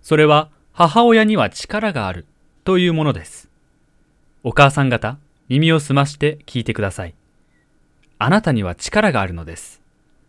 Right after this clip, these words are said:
母親は子供たちの人格を形成し、より高い不滅の生命に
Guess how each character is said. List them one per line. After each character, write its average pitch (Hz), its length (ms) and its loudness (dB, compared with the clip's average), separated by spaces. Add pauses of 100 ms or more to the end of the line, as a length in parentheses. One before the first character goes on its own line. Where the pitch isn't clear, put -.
(320)
母 170 260 2
親 180 180 4
は 175 180 0
子 175 160 0
供 214 180 4
た 196 100 0
ち - 100 -6
の 127 120 0
人 131 200 -2
格 165 280 -2
を 143 80 2
形 135 220 0
成 123 180 -2
し、 110 280 -8 (400)
よ 123 140 0
り 127 120 -2
高 127 320 2
い 110 100 -2
不 135 160 -2
滅 170 240 0
の 175 100 0
生 175 300 0
命 131 240 0
に 147 200 -4